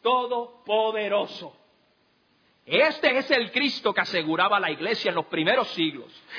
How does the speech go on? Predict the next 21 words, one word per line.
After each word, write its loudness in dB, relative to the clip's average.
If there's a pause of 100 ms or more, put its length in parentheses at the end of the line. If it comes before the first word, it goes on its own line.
Este 6
es 0
el -2
mismo 2
Cristo 0
que 0
nos 2
asegura 4
hoy, 4 (340)
en 0
frente 2
de 2
los 2
retos 2
de 2
los 2
impíos, 0 (500)
hoy 4
podemos 2 (280)
ser 0
humildes, -2